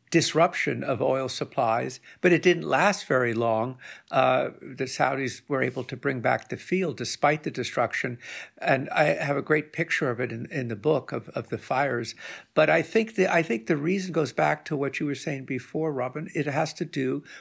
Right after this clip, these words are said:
with the U S shale had transformed the world oil market and changed the sense of, uh, security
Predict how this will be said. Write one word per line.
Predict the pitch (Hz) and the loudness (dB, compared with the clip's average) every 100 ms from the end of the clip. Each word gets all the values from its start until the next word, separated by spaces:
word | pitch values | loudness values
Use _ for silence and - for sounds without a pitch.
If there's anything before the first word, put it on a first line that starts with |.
| - | -6
with | 127 135 139 - _ - - _ - | 2 2 2 -6 _ -20 -20 _ -8
the | 151 | -2
U | 156 151 160 | 2 2 4
S | |
shale | - - 131 127 160 - _ - | 4 6 4 2 0 -6 _ -20
had | - 156 | -4 -2
transformed | 156 - 151 156 - 147 139 | 0 0 0 -2 -2 -2 0
the | 147 | -2
world | 135 147 143 | -2 -2 0
oil | 143 208 202 | 2 2 0
market | 151 131 156 | -2 -2 -4
and | - 139 | -4 -4
changed | - 151 156 151 - - - - | -2 0 -2 -4 -10 -16 -16 -8
the | - | -4
sense | - 156 151 165 | 0 0 2 0
of, | 135 147 | -2 0
uh, | 160 143 147 - - | 2 4 2 -2 -6
security | - 175 - 180 220 214 123 - | -4 -4 -2 0 0 0 -4 -6